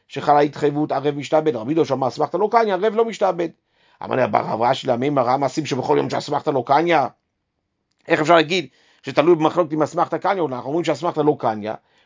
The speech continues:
ובכל זאת ערב משתעבד. אלא עומד גם לרב אשי, "בההוא הנאה דקמהימן ליה, גמר משתעבד נפשי."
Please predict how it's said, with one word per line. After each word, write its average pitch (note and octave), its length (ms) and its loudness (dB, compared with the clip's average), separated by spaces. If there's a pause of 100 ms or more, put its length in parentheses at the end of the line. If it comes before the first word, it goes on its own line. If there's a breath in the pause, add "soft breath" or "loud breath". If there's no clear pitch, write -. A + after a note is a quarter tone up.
ובכל E3 400 6
זאת F3 240 0
ערב E3+ 260 0
משתעבד. G3 560 2 (840)
אלא F3+ 360 6
עומד F3 180 2
גם E3+ 180 -2
לרב E3 220 2
אשי, E3+ 240 -2
"בההוא E3 580 0
הנאה F#3 500 0
דקמהימן F#3+ 680 -2
ליה, C4 200 0
גמר E3 340 0
משתעבד D3 360 -4
נפשי." A#2+ 280 -10